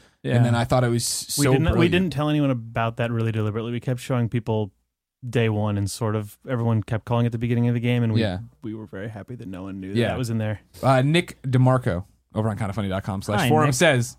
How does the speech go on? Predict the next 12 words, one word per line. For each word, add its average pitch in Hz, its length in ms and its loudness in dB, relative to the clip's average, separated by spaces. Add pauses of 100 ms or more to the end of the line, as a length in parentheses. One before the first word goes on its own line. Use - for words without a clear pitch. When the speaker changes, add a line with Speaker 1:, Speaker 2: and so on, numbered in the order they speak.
(100)
Speaker 2:
"I 123 60 2
really 196 280 4
like 294 220 2
the 196 60 -4
game's 240 260 2
beginning!" 196 500 2
Exclamation 120 560 0
point. 85 180 -10 (240)
Speaker 1:
Yeah. 285 540 2
Speaker 2:
It 208 120 6
was 247 180 4
emotional 208 500 2